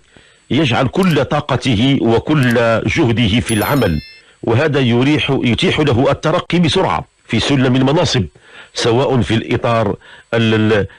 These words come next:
الوظيفي أو في الشركات الخاصة، لأنه يمكنه الوصول باكر للعمل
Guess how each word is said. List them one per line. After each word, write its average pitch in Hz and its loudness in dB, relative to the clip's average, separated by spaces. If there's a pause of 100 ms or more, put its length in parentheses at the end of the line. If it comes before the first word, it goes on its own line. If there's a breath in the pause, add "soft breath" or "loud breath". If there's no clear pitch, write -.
(120)
الوظيفي 113 0
أو 120 2
في 113 2
الشركات 117 -2
الخاصة، 143 -2 (760 loud breath)
لأنه 190 2
يمكنه 175 2
الوصول 160 2
باكر 160 2
للعمل 123 0